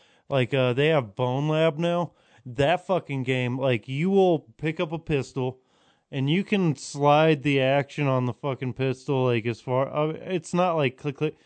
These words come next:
like, you can, it's like real life. You'll fucking, you slap a clip in to the pistol, and you pull back, and a fucking bullet will fly in the air, and you can catch it out of the air.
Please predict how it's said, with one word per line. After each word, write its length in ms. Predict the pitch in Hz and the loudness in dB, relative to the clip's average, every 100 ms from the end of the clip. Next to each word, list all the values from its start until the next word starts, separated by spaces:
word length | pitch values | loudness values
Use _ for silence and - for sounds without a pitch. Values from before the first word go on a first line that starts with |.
| _ _ _ | _ _ _
like, 200 | 143 131 | -4 -4
you 240 | 127 170 208 | -2 0 0
can, 340 | 208 185 135 - _ _ _ _ _ _ | 0 0 0 -4 _ _ _ _ _ _
it's 240 | 151 139 190 | -6 -6 -2
like 400 | 208 185 - - | 0 0 -6 -12
real 280 | 139 165 165 | -2 2 4
life. 260 | 165 143 - | 4 2 -2
You'll 180 | 156 165 | -4 -2
fucking, 540 | 196 185 180 160 156 | -2 -2 -2 -4 -4
you 260 | 170 147 143 | -6 -6 -6
slap 460 | - 160 170 165 | -6 0 2 2
a 80 | 151 | -2
clip 380 | - 160 160 160 | -2 0 0 -2
in 380 | 160 160 143 143 _ _ _ _ _ _ _ - | -2 -2 -4 -10 _ _ _ _ _ _ _ -8
to 480 | 156 156 143 139 | -2 0 0 0
the 160 | 156 135 | -2 -6
pistol, 600 | - 170 165 180 165 160 _ _ _ | -2 -2 -2 -2 -2 -4 _ _ _
and 320 | - 160 156 | -2 0 0
you 160 | 165 165 | 0 -2
pull 240 | 160 185 160 | 0 0 2
back, 380 | 175 190 190 - | 0 0 -4 -8
and 260 | - 180 | -6 0
a 60 | 156 | 0
fucking 420 | - 202 190 160 | 0 -4 -2 -4
bullet 280 | 120 156 175 | 0 0 0
will 100 | 151 | -2
fly 280 | - 165 165 | -4 -2 0
in 140 | 151 | 0
the 140 | 143 151 | 0 0
air, 120 | 165 | 0
and 140 | 143 | 0
you 80 | 147 | -4
can 180 | 147 131 | -6 -8
catch 320 | - 139 - | -6 -6 -6
it 80 | 127 | -2
out 180 | 127 120 | 0 2
of 40 | |
the 140 | 110 113 | 2 0
air. 180 | 113 | -2